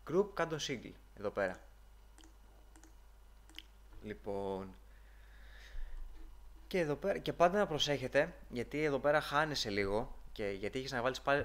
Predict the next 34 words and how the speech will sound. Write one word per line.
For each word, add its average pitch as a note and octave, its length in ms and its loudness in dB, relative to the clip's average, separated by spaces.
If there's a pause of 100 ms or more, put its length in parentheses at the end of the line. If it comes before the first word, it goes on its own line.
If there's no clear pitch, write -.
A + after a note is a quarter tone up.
πολλές B2+ 240 0
εντολές A#2+ 280 0
πάνω G#2 180 -4
στα G2+ 280 -6
F - 40 0
X G2+ 120 4 (720)
και - 120 -8
χάνεσαι B2 640 0 (320)
τι A#2 100 -6
θες A2 160 -10
να G2 120 -2
κάνεις, G2+ 440 0 (260)
να G#2 140 2
προσέχετε - 360 8
πάντα, G2+ 420 4 (680)
να A2+ 100 -2
έχετε B2+ 240 -2
τσεκαρισμένο A#2 680 0 (520)
ποιο - 200 0
είναι D3+ 180 0
το, A#2+ 180 2
που, C#3+ 260 -4
σε A#2+ 140 -4
ποιο D3+ 240 -2
F - 20 -2
X D3+ 60 -4
unit A#2 400 -4
είναι A2+ 120 -2
ενεργοποιημένο. F#2+ 760 -2 (1600)
Ωραία. A#2 360 -2 (560)
Και C#3 100 2
αυτά B2 180 0
εδώ D#3+ 120 2
πέρα, G3+ 420 0